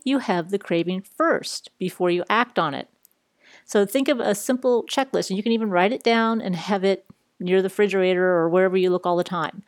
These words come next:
And it can say, "What am I craving?" And then you can ask yourself, "Have my meals been on time? Is my blood sugar low? Have they been balanced? Maybe my meals have been all carbs or all protein or all fat,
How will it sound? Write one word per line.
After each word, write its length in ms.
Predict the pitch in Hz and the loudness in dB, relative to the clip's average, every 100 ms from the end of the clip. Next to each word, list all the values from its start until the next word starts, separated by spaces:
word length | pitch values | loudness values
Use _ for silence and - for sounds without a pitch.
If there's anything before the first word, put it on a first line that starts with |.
| - - - - | -20 -20 -12 -2
And 320 | 185 185 190 | -2 -2 -4
it 100 | 190 | -6
can 140 | 196 185 | -6 -6
say, 400 | - 180 180 175 | 0 2 2 0
"What 260 | 165 185 | 0 0
am 80 | 202 | 0
I 80 | 208 | -2
craving?" 520 | 208 262 285 147 156 _ _ _ _ _ _ _ _ | 0 0 0 -2 -8 _ _ _ _ _ _ _ _
And 100 | 190 | -4
then 120 | 185 185 | -2 -2
you 80 | |
can 100 | 185 | -2
ask 240 | 175 175 - | -2 -2 -2
yourself, 460 | 190 190 175 170 | -2 0 0 0
"Have 160 | 208 170 | -2 -4
my 160 | 165 156 | -4 -6
meals 500 | 175 185 208 233 - _ - | -2 0 0 -4 -12 _ -2
been 140 | 220 | 0
on 180 | 233 240 | 2 0
time? 420 | 247 240 269 339 - - | 0 0 -2 -4 -8 -10
Is 120 | 175 | -4
my 120 | 180 | -4
blood 240 | 165 175 | -2 -2
sugar 280 | - 214 233 | -2 -2 0
low? 420 | 247 254 294 392 _ _ - | 0 2 0 -2 _ _ -6
Have 160 | 196 165 | -4 0
they 100 | 175 | 0
been 320 | 175 170 156 _ | 0 -2 -6 _
balanced? 720 | 175 165 196 262 427 - - _ - | -2 0 0 -4 -8 -12 -16 _ -4
Maybe 380 | 180 185 196 190 | 0 0 0 -2
my 120 | 185 | -4
meals 360 | 185 190 196 - | -2 0 -2 -2
have 200 | 226 180 | -6 -2
been 220 | 185 185 - | -2 -2 0
all 320 | 180 175 175 - - - | 2 2 0 -6 -20 -6
carbs 360 | - 180 175 175 | 2 2 2 -2
or 120 | 170 | -4
all 100 | 170 | -4
protein 460 | - 180 175 180 | -2 -2 -2 -6
or 100 | 165 | -6
all 120 | 160 160 | -8 -8
fat, 360 | - - - | -8 -10 -14